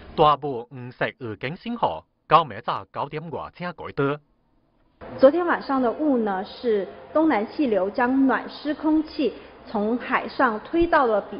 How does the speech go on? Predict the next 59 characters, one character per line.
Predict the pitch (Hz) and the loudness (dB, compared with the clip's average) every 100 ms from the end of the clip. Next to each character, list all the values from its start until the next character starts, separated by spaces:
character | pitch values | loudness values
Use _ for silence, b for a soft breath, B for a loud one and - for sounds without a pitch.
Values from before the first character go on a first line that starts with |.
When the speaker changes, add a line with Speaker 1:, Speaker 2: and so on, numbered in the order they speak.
| - | -2
Speaker 2:
较 | 277 | 0
冷 | 277 262 233 190 180 | 2 4 2 0 -8
的 | 196 | -10
下 | 202 285 | -6 -6
垫 | 277 262 | -4 -2
面， | 254 247 | 0 -2
就 | 247 | -4
是 | 262 | -10
地 | - 320 | -4 0
面， | 262 311 240 B B - - | 2 2 0 B B -12 0
所 | 311 | 2
以 | 269 165 | 2 -2
在 | 240 214 | 0 0
沿 | 202 190 269 | -2 -2 -2
海 | 262 208 | -2 -8
地 | 185 226 | -6 -8
区 | 214 - 226 | -8 -8 -2
这 | 220 | 0
个 | 202 | 0
雾 | 190 285 233 | 0 0 0
的， | 190 180 175 B B - | 0 -2 -4 B B -2
呃， | 196 | -2
情 | 185 - 202 | -2 -6 -2
况 | 254 240 | 0 2
是 | 226 | 0
比 | 208 | -2
较 | - 214 | 0 2
明 | 208 214 | 2 2
显 | 285 214 | 0 -2
的， | 180 | -4
像 | 214 226 | -4 -4
东 | 226 262 | 0 0
海 | 262 180 | 0 -2
岸 | - 240 208 | 2 2 0
和， | 202 202 202 B - | 0 -2 -2 B -6
呃， | 196 185 | -2 0
我 | 196 190 - - | 0 0 -2 2
中 | 285 285 | 2 4
心 | 302 311 | 2 0
城 | 285 208 | 0 -4
区 | 208 277 277 | -2 0 2
的 | 269 214 196 B - | 4 2 2 B -4
东 | 302 311 | 0 0
部 | 311 | 0
地 | 277 277 | -2 -2
区 | 254 - 262 | -2 -2 -2
和 | 254 208 190 | -2 -2 -4
澄 | 202 - 214 | -4 -6 -6
海 | 240 202 | -2 -4
的 | 185 | -6
东 | - 233 | -4 -2
部 | 247 | 0
地 | 233 226 | -2 -4
区 | - 233 B B | -2 -4 B B
这 | - | -2
种 | 226 185 | 0 -2
地 | 277 254 | -4 -4
方 | - 226 226 | 0 0 2
的 | 226 190 | 0 -2